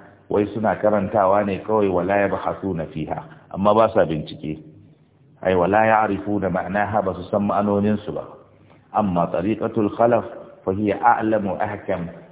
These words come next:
amma ɗariƙan waɗanda su ko suke na baya, wai ita ce tafi ilimi kuma tafi ta kiyayewa da sanin abu. لأنهم علموا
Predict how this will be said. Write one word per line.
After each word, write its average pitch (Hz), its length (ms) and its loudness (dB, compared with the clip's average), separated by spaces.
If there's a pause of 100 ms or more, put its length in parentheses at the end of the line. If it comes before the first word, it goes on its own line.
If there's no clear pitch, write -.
amma 98 320 2
ɗariƙan 98 580 -2 (460)
waɗanda 98 400 0
su 110 240 -4
ko 98 160 -2
suke 98 240 -4
na 92 160 -2
baya, 123 480 2 (340)
wai 95 220 0
ita 104 240 -2
ce 87 240 -6
tafi 104 400 -4
ilimi 113 640 0
kuma 98 220 -2
tafi 98 260 -8
ta 98 140 -4
kiyayewa 85 640 0
da 80 160 -6
sanin 90 240 -2
abu. - 240 -10 (360)
لأنهم 98 680 0 (420)
علموا 95 500 0